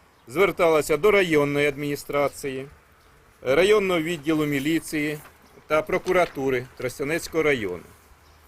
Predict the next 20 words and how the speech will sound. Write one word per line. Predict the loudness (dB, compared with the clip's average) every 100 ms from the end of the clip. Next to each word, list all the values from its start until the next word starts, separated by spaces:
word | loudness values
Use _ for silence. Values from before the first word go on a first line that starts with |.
| _ -2
В |
районній | 0 4 4 2 0
пресі | 2 2 2 -4
було | 0 2 2 2
опубліковано | -4 -4 -4 -4 0 2 4 4 0 -2 -6 -20 -20 -20 -8
дві | -2 -2
критичні | -2 -2 -2 -2 -4
статті. | -2 -2 -4 -12 -10 -8 -6 -6 -8 -12 -16 -20 -18 -18 -20 -20 -20 -20 -20 -8
В |
своєму | 2 4 6 4
зверненні | 4 4 4 2 2
громадська | 2 2 2 2 4 4
організація | 4 0 0 2 2 0
просила | 0 0 0 0 0 0 -4 -8 -8 -10 -8 -8 -4
виконати | 2 4 4 0 2 0
вимоги | 2 2 4 2
закону | 2 0 0 0 0
України, | 0 0 2 0 0 -4 -8 -20 -18 -2
Водного | 2 4 4 4 2
кодексу | 2 0 2 2 0 -8